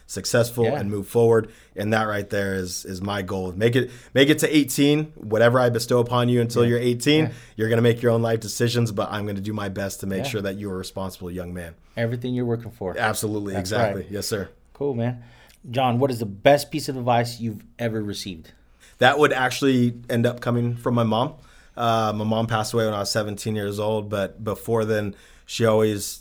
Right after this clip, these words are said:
Speaker 1: you know, made sure that you take care of people.
Speaker 2: Yeah.
Speaker 1: When you take care of people, when you're up, people will take care of you when you're down, right? And,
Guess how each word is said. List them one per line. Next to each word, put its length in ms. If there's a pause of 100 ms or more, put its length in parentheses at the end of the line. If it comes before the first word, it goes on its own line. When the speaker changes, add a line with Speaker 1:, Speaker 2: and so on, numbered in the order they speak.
Speaker 1:
you 100
know, 300
made 320
sure 340
that 140
you 140
take 200
care 220
of 100
people. 360 (180)
Speaker 2:
Yeah. 80
Speaker 1:
When 80
you 80
take 180
care 160
of 100
people, 460 (220)
when 140
you're 200
up, 320 (120)
people 240
will 80
take 180
care 160
of 100
you 120
when 100
you're 80
down, 360 (120)
right? 300
And, 260